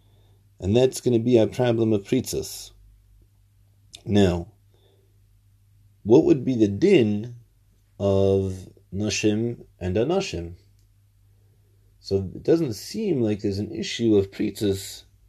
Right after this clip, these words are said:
Bichlal regarding the din of Nashim and Anashim. The whole svara of Pritzas, the, according to the Pashat, read the Gemara, and seemingly according to Rashi, the problem of Nashim and Anashim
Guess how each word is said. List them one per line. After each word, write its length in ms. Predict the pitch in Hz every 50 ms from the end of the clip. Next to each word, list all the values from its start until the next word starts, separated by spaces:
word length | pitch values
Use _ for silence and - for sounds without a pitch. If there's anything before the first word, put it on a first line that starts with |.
| _ _ _ _ _ _ -
Bichlal 540 | - 98 101 110 - 196 208 196 190 160 107
regarding 520 | 101 101 92 95 101 101 98 98 98 92
the 80 | 90 92
din 200 | 92 101 101 98
of 60 | 92
Nashim 520 | 92 98 98 92 - - 95 92 87 85
and 140 | 76 87 87
Anashim. 500 | 87 85 82 82 80 - - - - 78
The 100 | 78 92
whole 200 | 92 156 185 190
svara 480 | 180 - - - - 147 151 151 147 143
of 140 | 123 120 -
Pritzas, 500 | - - 233 - - 135 120 110 - -
the, 220 | - 117 98 -
according 300 | - - 120 117 117 107
to 40 | -
the 120 | - 98 98
Pashat, 280 | 117 120 117 - 92
read 160 | 104 117 107
the 80 | 98 101
Gemara, 360 | 95 117 135 151 - - 131
and 340 | 107 95 92 90 - - -
seemingly 320 | - - 143 156 143 127
according 300 | 107 92 - 101 101 101
to 120 | 90 92 82
Rashi, 520 | 87 82 80 76 - - 104 127 165 170 - _ _ _ _ _ - - - - _ _ _ _ -
the 100 | 90 -
problem 460 | - - 160 - - 170 156 139 127
of 100 | 117 113
Nashim 400 | 113 123 156 160 147 - 135 139
and 240 | 131 131 131 131 156
Anashim 720 | 208 226 - - - 127 123 117 110 113 113 113 120